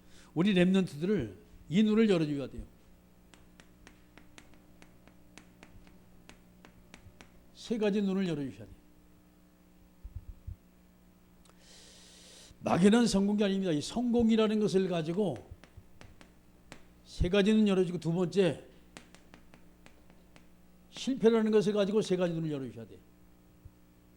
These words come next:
그러면 어디서 제일 처음으로 찾냐? 제일 처음으로 찾는 게 성경에서 찾아야 돼요. 성경의 성공자, 그리고 성경의 실패자 누구냐 이 말이에요.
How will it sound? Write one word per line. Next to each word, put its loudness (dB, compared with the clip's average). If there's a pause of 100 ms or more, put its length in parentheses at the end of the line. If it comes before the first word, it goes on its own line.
(1200)
그러면 4
어디서 4
제일 4
처음으로 2
찾냐? 0 (320)
제일 2
처음으로 2
찾는 -2
게 -2
성경에서 -2
찾아야 -6
돼요. -12 (2500)
성경의 0
성공자, 0
그리고 0
성경의 -4
실패자 -4
누구냐 -6
이 -4
말이에요. -14